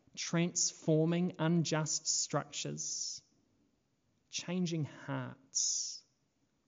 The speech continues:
raising the dead, healing the hopeless,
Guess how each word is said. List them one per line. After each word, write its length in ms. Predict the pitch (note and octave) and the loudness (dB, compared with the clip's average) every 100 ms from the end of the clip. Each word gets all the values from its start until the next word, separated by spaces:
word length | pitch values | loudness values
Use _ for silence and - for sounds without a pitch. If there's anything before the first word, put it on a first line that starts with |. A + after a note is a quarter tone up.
| - | -2
raising 580 | D3+ F#3 F#3+ F3+ F3 D3 | 4 6 6 6 6 6
the 100 | D3 | 4
dead, 400 | D3+ C3 C3 - - - _ _ _ _ _ _ | 2 2 0 -6 -14 -18 _ _ _ _ _ _
healing 640 | - - G#3 G#3+ F#3 E3 D3 | -18 0 4 6 6 6 6
the 80 | C#3 | 2
hopeless, 800 | - G3 G3 D3+ C3+ - - | 2 0 0 -4 -4 -2 -4